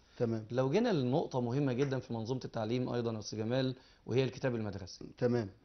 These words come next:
Speaker 2: يعني إحنا بنعاني من سنوات طويلة من الكتاب المدرسي اللي الطالب بيستلمه في أول السنة
Speaker 1: آه.
Speaker 2: وبيديه <laughs> لمحلات الفول والطعمية
Speaker 1: <laughs>
Speaker 2: أو ل-، عم-، يعني الراجل بياع الربابيكيا دوت في آخر السنة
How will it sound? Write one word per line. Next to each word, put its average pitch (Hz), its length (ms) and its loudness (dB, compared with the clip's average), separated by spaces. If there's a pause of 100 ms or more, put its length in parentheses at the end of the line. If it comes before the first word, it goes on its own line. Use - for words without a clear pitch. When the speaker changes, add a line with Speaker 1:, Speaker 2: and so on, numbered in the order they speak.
(160)
Speaker 2:
يعني 127 580 2
إحنا 135 240 0
بنعاني 139 420 2
من 131 120 2
سنوات 123 680 -2
طويلة 117 720 0
من 113 400 -2
الكتاب 123 680 -2
المدرسي 120 600 0 (600)
اللي 139 160 6
الطالب 196 360 4
بيستلمه 147 580 4 (180)
في - 140 2
أول 139 220 8
السنة 131 340 2
Speaker 1:
آه. 202 60 -4 (760)
Speaker 2:
وبيديه 135 1400 6
<laughs> 147 80 0
لمحلات 127 600 2
الفول 127 420 0
والطعمية 127 680 4 (200)
Speaker 1:
<laughs> - 180 -4
Speaker 2:
أو 139 260 8
ل-، 131 380 4 (300)
عم-، 131 240 4
يعني 120 300 4
الراجل 127 300 2
بياع 120 220 6
الربابيكيا 113 580 2
دوت 139 380 2
في - 120 -2
آخر 131 340 4
السنة 139 560 2